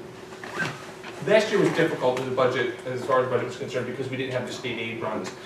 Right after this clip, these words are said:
and it made it a difficult budget season. This has been a bit difficult budget season, and then it's been very quiet, very quiet. And I think you've, you've heard probably watching the news and things that the, the three men in the room seems to be the, the, uh, that to an extreme this year.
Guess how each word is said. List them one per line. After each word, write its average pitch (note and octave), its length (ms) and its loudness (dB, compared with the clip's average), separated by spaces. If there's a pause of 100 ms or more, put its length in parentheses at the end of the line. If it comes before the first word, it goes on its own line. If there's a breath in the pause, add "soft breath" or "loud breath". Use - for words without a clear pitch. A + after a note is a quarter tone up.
(160 loud breath)
and B2+ 140 0
it A#2+ 40 0
made - 200 -2
it - 80 -4
a C3 100 0
difficult B2+ 400 0
budget - 240 4
season. - 260 -8
This G#3 200 6
has A3 80 0
been G3 100 6
a - 40 4
bit C#3+ 280 4
difficult C#3 280 2
budget B2+ 200 4
season, C3+ 220 -4
and C3+ 180 0
then B2+ 160 2
it's B2+ 140 -4
been B2+ 280 0 (680)
very C3+ 320 10
quiet, - 320 0 (800)
very C3+ 320 8
quiet. - 320 4
And - 80 -4
I B2+ 80 -4
think B2 220 -4
you've, A#2 280 -6
you've A2+ 220 -6
heard B2 300 0
probably A#2 360 0
watching A#2 360 -4
the A#2 80 -4
news A2+ 160 -4
and A#2+ 80 -8
things A#2 240 -4
that A#2+ 120 -4 (440 loud breath)
the, B2 160 0
the A#2+ 180 -4
three D3+ 240 2
men C#3+ 240 4
in C3 80 0
the B2+ 60 0
room C3 260 2
seems - 240 -6
to C#3+ 60 -4
be B2 260 -2
the, A#2 300 -4 (180)
the, A2 480 -8
uh, - 160 -2 (380)
that D3 260 6
to C3+ 60 -2
an B2 60 -2
extreme C#3+ 500 -2
this A2 240 -4
year. - 160 -6